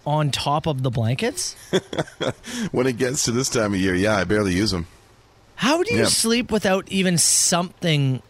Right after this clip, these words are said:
Speaker 1: like, on? I, I need something, uh, no, clear, get, get ready to clip it. I need something on me at all moments.
Speaker 2: Do you?
Speaker 1: Like,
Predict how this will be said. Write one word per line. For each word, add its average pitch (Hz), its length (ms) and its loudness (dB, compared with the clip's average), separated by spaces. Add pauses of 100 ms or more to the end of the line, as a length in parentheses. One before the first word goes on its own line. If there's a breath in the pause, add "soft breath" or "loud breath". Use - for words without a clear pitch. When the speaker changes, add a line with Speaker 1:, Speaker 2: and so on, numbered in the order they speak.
Speaker 1:
like, 139 220 -2
on? 139 220 -2
I, 214 60 2 (160)
I - 20 2
need 277 240 2
something, 196 640 0
uh, 156 100 -8
no, 131 300 -2 (100)
clear, 147 300 -6
get, 151 300 -2
get 165 160 0
ready 170 100 2
to 143 80 0
clip 151 220 -2
it. 110 100 -4 (260 loud breath)
I 208 120 0
need 277 180 2
something 190 420 0
on 139 300 0
me 104 140 0
at 98 80 -2
all 120 140 0
moments. - 460 -4 (140)
Speaker 2:
Do 107 100 -2
you? 233 200 2 (420 loud breath)
Speaker 1:
Like, 202 240 0